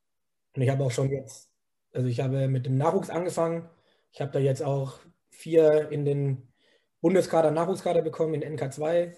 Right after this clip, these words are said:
Die sind drei, nein, zwei sind zwölf, zwei werden dreizehn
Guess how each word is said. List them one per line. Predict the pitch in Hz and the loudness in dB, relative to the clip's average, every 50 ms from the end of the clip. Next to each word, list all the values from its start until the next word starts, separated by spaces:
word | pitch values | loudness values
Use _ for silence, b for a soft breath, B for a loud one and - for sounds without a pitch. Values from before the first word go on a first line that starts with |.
| _ - | _ -16
Die | 147 | -14
sind | 131 147 143 139 139 139 139 127 - _ _ _ _ _ _ _ _ - - - | -12 -8 -6 -4 -4 -4 -4 -6 -10 _ _ _ _ _ _ _ _ -20 -20 -14
drei, | - 131 139 143 143 151 151 151 151 _ _ _ _ _ _ | -10 -8 -6 -4 -2 -2 -4 -4 -6 _ _ _ _ _ _
nein, | - 160 175 175 _ | -12 -12 -12 -12 _
zwei | - - 143 151 160 156 | -10 -4 0 2 2 2
sind | 156 143 123 | 0 -2 -2
zwölf, | 143 160 175 185 180 | 0 0 0 0 -2
zwei | - 151 143 143 143 139 | -8 -6 -4 -4 -2 -2
werden | 143 143 143 135 | -2 -4 -4 -6
dreizehn | 135 147 151 160 - 170 170 170 170 | -6 -6 -8 -6 -4 -6 -6 -6 -8